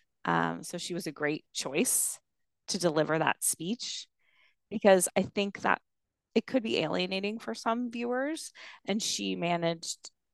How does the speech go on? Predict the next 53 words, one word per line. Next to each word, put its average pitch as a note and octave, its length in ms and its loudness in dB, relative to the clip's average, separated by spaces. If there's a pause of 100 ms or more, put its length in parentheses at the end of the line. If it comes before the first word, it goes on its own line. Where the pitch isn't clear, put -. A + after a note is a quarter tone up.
(260)
to - 240 -6
pull - 160 4
people - 320 -6
in. - 200 -8 (380)
I F3+ 40 2
think G3 160 2
for F#3+ 100 2
the F#3 80 2
most E3+ 380 2
part, D#3+ 320 2
she's - 280 -4 (140)
bringing E3 300 -2
people - 360 -4
along - 300 -4
with - 200 -10
her. - 260 -4 (580)
Um, D3+ 400 -2 (460)
and E3+ 100 -4
you E3+ 80 -6
have G3 160 -2
to A3+ 80 -10
be F3+ 120 -2
an E3 100 -4
incredibly C#3+ 720 -6
sympathetic - 580 -8 (100)
person - 400 -12
to D#3 100 -14
do C3+ 180 -10
that, - 200 -6 (1160)
because G3 240 -6
people D#3 300 -6
are C#3+ 80 -4
gonna C#3+ 180 -4
turn - 220 -10
it - 80 -6
off. - 260 -4
Some D3+ 180 -8
people D#3 300 -10
are C#3+ 80 -4
gonna - 220 -10
turn - 180 -10
it - 80 -10
off. - 300 -4
And F3+ 80 0
then F3 100 8
other F#3+ 160 4
people G3+ 220 0
like F3+ 180 2
me G3 80 -2
will F#3 80 2
be E3+ 80 6
like, D#3 180 8
"Uh-huh." G#3+ 280 6